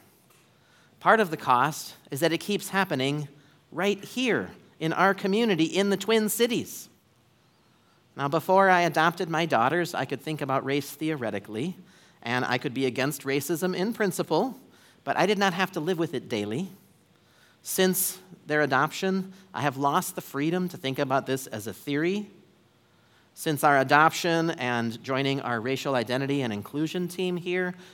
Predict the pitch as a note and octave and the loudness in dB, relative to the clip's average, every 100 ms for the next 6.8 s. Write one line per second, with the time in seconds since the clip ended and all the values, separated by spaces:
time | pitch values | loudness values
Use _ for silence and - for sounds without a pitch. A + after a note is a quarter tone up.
0 | _ A#2 G#2+ C3 C3 C3+ C#3+ C#3 - G#2+ | _ -10 0 0 0 -2 0 0 -2 -2
1 | A2+ C#3 C#3+ - A2 A#2+ B2 C3 B2+ - | 0 -2 -4 -8 -4 -4 -2 -2 -2 -6
2 | G#2+ G2 B2 C3+ A2 G#2 C#3+ D#3 F#3 F#3 | -4 -4 -4 -8 -6 -4 -2 -2 -2 -4
3 | - - - - A#2+ F3 F3 F3 F3 D#3+ | -8 -20 -10 -6 2 4 6 4 2 2
4 | D3+ F#3+ F#3+ D#3+ D3+ C#3 B2+ B2+ G3+ A3 | 0 0 0 2 0 -2 -4 -6 -2 0
5 | D#3 C3+ D#3 C#3 C3+ C#3 C#3+ G3 D#3 C#3+ | 0 -2 -2 -2 -2 0 2 2 2 0
6 | C3+ B2 B2 - F#3+ D3 B2+ | -2 -4 -8 -8 -4 -2 -2